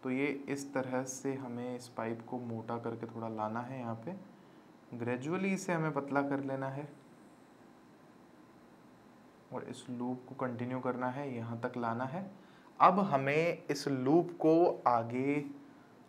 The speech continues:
थोड़ा सा और मोटा कर देना है, इस तरह से। और फिर हमें इसको वापस से टिडिंग डिंग डिंग डिंग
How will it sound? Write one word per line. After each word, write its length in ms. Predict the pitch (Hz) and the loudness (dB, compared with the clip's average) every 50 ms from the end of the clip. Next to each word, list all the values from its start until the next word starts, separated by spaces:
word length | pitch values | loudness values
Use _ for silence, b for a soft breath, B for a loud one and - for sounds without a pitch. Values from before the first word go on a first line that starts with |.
| - - | -20 -14
थोड़ा 520 | - - 156 156 160 170 180 175 175 170 | -6 0 2 4 6 8 8 8 8 6
सा 160 | 165 165 170 165 160 | 6 4 0 0 2
और 240 | 151 143 143 139 139 | 4 4 4 4 2
मोटा 340 | 131 123 120 117 117 127 127 | 2 0 0 0 2 2 2
कर 180 | 120 127 120 117 | 2 2 0 0
देना 260 | 117 120 123 123 123 | 0 0 0 -2 -2
है, 180 | 123 135 143 143 139 - - - - - - - - - - - - - - - - - - - - - - - - B B B B B B B B B - - - - - - - - | -2 -4 -4 -6 -6 -10 -16 -20 -20 -20 -20 -20 -20 -20 -20 -20 -20 -20 -20 -20 -20 -20 -20 -20 -20 -20 -20 -20 -20 B B B B B B B B B -20 -20 -20 -20 -20 -20 -14 -10
इस 160 | - 131 - - | -8 -8 -4 -2
तरह 260 | 123 117 117 117 113 | -2 -2 -2 -2 -4
से। 280 | 113 - - 147 170 180 - - - - - - - - - - - - - - - - - - - - - - - - - - - - - - - - - - - - - - - - - - - - - - - - - - - - - - - - - - - - - - - - - - - - - | -4 -2 -2 -2 -2 -4 -8 -12 -18 -20 -20 -20 -20 -20 -20 -20 -20 -20 -20 -20 -20 -20 -20 -20 -20 -20 -20 -20 -20 -20 -20 -20 -20 -20 -20 -20 -20 -20 -20 -20 -20 -20 -20 -20 -20 -20 -20 -20 -20 -20 -20 -20 -20 -20 -20 -20 -20 -20 -20 -20 -20 -20 -20 -20 -20 -20 -20 -20 -20 -20 -20 -20 -20 -12 -4
और 180 | 120 131 135 139 | 2 2 2 2
फिर 360 | 139 - - - 190 202 202 | 2 -2 2 4 6 6 6
हमें 680 | 180 156 143 139 139 139 151 175 185 190 - - - | 4 4 4 4 4 4 4 2 2 0 -2 -4 -6
इसको 420 | - 135 - - - - - 170 160 135 117 113 | -8 -8 -8 -8 -10 -4 -2 0 0 0 0 0
वापस 640 | 110 113 117 120 120 - - 185 190 185 - - - - | 2 2 4 2 2 2 2 2 2 2 0 -8 -8 -4
से 220 | - 151 151 151 160 156 156 - - | -2 -2 0 0 -2 -4 -6 -8 -6
टिडिंग 320 | - 135 135 139 151 147 147 143 131 | -4 -4 -2 -2 -4 -4 -4 -2 -2
डिंग 220 | 127 123 127 139 139 | -2 -2 -4 -4 -4
डिंग 320 | 135 127 123 120 127 127 127 120 113 113 | -4 -4 -6 -6 -6 -6 -6 -6 -6 -6
डिंग 240 | 117 120 131 123 | -6 -6 -6 -6